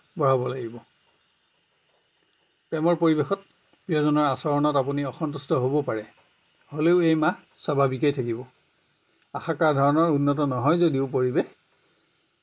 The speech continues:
আপোনাৰ পক্ষতে থাকিব, আপুনি বিশেষ সমস্যা নাপায়। আপুনি আশা কৰি থকা কোনো বিশেষ সম্পদ ক্ৰয় কৰি এই মাহত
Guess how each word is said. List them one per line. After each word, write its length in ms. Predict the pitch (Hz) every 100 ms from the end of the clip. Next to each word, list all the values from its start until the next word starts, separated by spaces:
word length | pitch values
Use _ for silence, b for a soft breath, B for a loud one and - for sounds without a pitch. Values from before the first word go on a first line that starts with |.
| _ _ _ _ _ _ _ _ _ _ _ _
আপোনাৰ 340 | - 139 135 131
পক্ষতে 380 | 135 120 135
থাকিব, 260 | 131 127 123 185 - - _ _ _ _ _ _ -
আপুনি 200 | 139 139
বিশেষ 280 | 123 117 147
সমস্যা 400 | - 131 131 175 294 -
নাপায়। 380 | 196 127 117 113 - - _ _ - - _ _ _ _ _ _ _ -
আপুনি 200 | 160 190
আশা 220 | 147 156
কৰি 180 | 147 175
থকা 220 | 156 147 185
কোনো 220 | - 151
বিশেষ 280 | 143 127 196
সম্পদ 320 | - 170 170 151
ক্ৰয় 220 | 165 135
কৰি 180 | 135 135
এই 120 | 131 123
মাহত 240 | 120 196